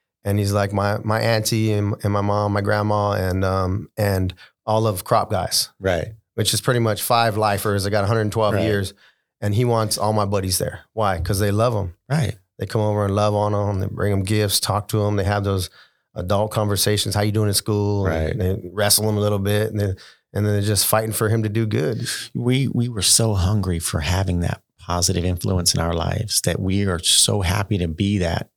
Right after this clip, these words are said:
Speaker 2: for somebody else.
Speaker 1: Yeah, exactly.
Speaker 2: And that's why it's interesting. You see so many people get out after serving twenty years and they're kids all over again. And then they're having kids because they just wanna, they just, they just, they're just enjoying it in such a,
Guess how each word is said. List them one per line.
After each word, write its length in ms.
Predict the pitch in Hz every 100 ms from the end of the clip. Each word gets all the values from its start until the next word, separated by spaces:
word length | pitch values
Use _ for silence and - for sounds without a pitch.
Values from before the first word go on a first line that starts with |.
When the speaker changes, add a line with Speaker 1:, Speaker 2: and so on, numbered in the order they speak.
| _
Speaker 2:
for 80 | 85
somebody 420 | - 101 90 85
else. 220 | 82 80 101
Speaker 1:
Yeah, 160 | 95
exactly. 420 | 95 98 98 139
Speaker 2:
And 80 | 120
that's 140 | 120 -
why 100 | 139
it's 200 | 113 -
interesting. 400 | 127 113 - 92
You 80 | 85
see 180 | -
so 280 | 104 - 107
many 180 | 110 107
people 320 | - 117 101
get 180 | 87 104
out 220 | 101 107
after 240 | 104 92 85
serving 400 | - 110 104 87
twenty 260 | - 98
years 380 | 95 95 92 85 - - _ _ 95
and 100 | 98
they're 280 | 92 87 87
kids 340 | - 123 117 -
all 160 | 87
over 240 | 95 95 90
again. 340 | 87 - - -
And 100 | -
then 60 | 101
they're 80 | 98
having 340 | 87 120 104
kids 360 | 82 - 90 -
because 260 | - 104 98
they 140 | 104
just 180 | 107 -
wanna, 240 | 101 92
they 180 | 85 104
just, 520 | 107 101 - - -
they 60 | 107
just, 300 | 104 101 -
they're 120 | 107
just 180 | 98 98
enjoying 440 | 87 76 92 92
it 100 | 85
in 180 | - 85
such 360 | - - 95
a, 120 | -